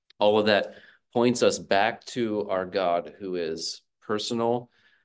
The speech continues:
and powerful and gives us wonderful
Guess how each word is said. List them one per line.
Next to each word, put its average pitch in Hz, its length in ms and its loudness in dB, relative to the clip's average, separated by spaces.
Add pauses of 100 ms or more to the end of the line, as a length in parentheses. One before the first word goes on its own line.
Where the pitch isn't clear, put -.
(840)
and 92 220 -10
powerful 98 760 0 (260)
and 90 200 -12
gives 90 240 -8
us 90 200 -4
wonderful 82 680 -4